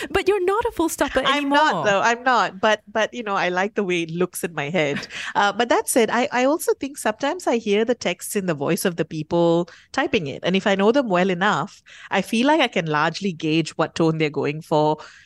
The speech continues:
Speaker 2: without sort of over-analyzing a stray full stop here and there.
Speaker 1: So let us know, do you text with full stops or without? A bonus question, if you're up for it.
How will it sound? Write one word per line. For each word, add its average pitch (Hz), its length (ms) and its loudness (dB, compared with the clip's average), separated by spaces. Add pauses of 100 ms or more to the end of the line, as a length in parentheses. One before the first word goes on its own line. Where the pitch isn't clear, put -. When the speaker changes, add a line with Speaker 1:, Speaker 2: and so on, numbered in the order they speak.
(180)
Speaker 2:
without 190 420 0
sort 196 180 0
of 165 200 -4
over-analyzing 170 1200 0
a 156 60 -4
stray 165 280 -4
full 147 220 -6
stop - 300 -4
here 151 180 -4
and 135 160 -8
there. 113 260 -8 (480)
Speaker 1:
So 240 460 -2
let 262 220 0
us - 120 -6
know, 202 240 0
do 196 140 -2
you 240 160 -2
text - 380 -4
with 262 120 0
full 214 240 0
stops - 480 -2
or 175 220 -2
without? 151 580 -2 (100)
A 165 180 2
bonus 233 560 0
question, 175 500 -2
if 175 140 -2
you're 170 120 0
up - 160 -4
for 156 160 -2
it. 175 200 -2